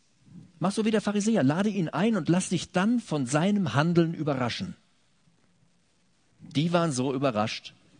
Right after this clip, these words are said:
die Kinnlade hing runter und sie wussten nicht mehr, was sie sagen sollten.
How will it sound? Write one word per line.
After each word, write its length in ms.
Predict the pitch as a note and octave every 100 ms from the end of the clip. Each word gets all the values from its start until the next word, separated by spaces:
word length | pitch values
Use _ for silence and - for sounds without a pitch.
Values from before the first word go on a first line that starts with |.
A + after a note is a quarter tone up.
| -
die 120 | F#2+
Kinnlade 560 | - - G3 F3 D3+ D3+
hing 160 | D3+
runter 480 | C#3 A2+ A#2 B2 A#2 - _ _ _ _
und 140 | G#2 G#2
sie 120 | G#2
wussten 280 | A2 - A2+
nicht 160 | C#3+
mehr, 120 | D3+
was 120 | B2+ B2
sie 80 |
sagen 340 | B2+ A#2+ G#2 F#2+
sollten. 400 | F2 D#2 -